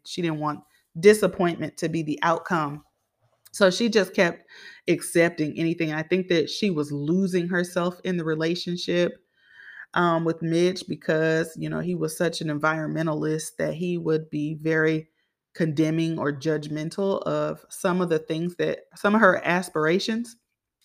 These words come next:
Like, she wants to flip houses and make money.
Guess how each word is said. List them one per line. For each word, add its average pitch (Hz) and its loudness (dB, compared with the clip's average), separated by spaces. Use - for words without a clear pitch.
Like, 165 2
she 190 0
wants 175 2
to 147 0
flip 180 0
houses 180 2
and 160 -4
make 160 0
money. 160 -4